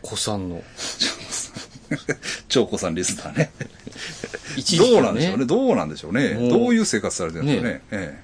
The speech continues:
Speaker 2: え。
Speaker 1: もう、聞いてないやろなって一時期は言いましたもんね。
Speaker 2: <laughs> そうそうそう。
Speaker 1: それじゃ聞いてたという。
Speaker 2: そうそうそうそうそう。ね。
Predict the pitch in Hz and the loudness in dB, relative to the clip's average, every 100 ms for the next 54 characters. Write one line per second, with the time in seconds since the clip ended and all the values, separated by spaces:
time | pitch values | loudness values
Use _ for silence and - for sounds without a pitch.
0 | - 170 180 180 180 180 175 147 - - | -4 -2 0 -2 -2 -2 -4 -8 -14 -20
1 | - 233 240 247 233 190 190 143 156 170 | -4 0 2 2 2 2 0 0 0 0
2 | - 214 151 135 147 113 151 151 - 147 | 0 -4 0 2 2 2 2 2 0 -2
3 | 160 151 - 151 143 170 165 165 139 101 | -2 0 0 2 2 2 4 4 4 0
4 | 78 76 110 98 85 80 76 78 - 71 | -4 -4 -4 -4 -8 -10 -12 -12 -12 -12
5 | - - - - - - - - - - | -12 -18 -16 -16 -16 -18 -20 -20 -20 -4
6 | - 147 101 | 2 2 0